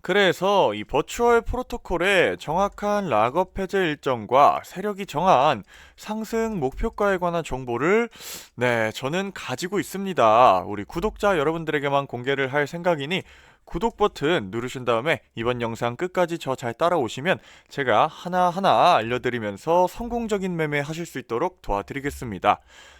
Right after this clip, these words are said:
어, 근데 아까도 말씀드렸다시피 이 락업 해제 관련 정보들이요, 워낙에 좀 극비이기도 하고요. 제가 그냥 여기서 공개했다가 다른 유튜버들이 이 정보 여기저기 남용하면서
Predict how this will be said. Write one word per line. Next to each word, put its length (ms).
어, 240
근데 360
아까도 400
말씀드렸다시피 1500
이 320
락업 400
해제 220
관련 280
정보들이요, 720
워낙에 440
좀 680
극비이기도 640
하고요. 500
제가 240
그냥 240
여기서 380
공개했다가 1000
다른 300
유튜버들이 840
이 80
정보 720
여기저기 580
남용하면서 920